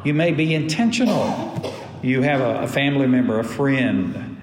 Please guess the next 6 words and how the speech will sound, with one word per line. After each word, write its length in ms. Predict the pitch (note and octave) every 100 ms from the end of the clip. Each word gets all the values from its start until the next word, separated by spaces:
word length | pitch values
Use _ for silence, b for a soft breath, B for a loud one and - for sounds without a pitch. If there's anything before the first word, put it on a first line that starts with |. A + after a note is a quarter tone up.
| B B B B
who 300 | - C3 B2+
needs 340 | B2 D3 C#3 -
to 100 | A#2+
be 160 | B2
saved. 720 | A2+ - A2+ G#2+ G2+ G2 G2 -
And, 840 | A2+ A2 G#2 G#2 - - -